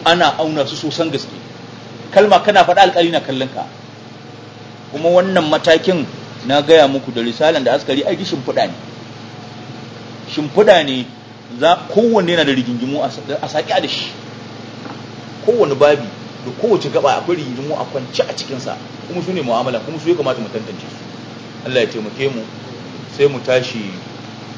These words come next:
sauran abin nan ɓangarorin. Lausa-, lau-, lausa ala tu talaka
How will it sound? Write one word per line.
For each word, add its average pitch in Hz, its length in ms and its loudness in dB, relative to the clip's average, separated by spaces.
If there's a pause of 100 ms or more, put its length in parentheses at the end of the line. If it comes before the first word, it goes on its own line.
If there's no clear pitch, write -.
(240)
sauran 120 540 -2 (320)
abin 110 220 -4
nan 104 100 -6
ɓangarorin. 107 480 0
Lausa-, 117 240 0
lau-, 127 220 0
lausa 135 220 2
ala 123 120 2
tu 120 200 -10
talaka 101 280 2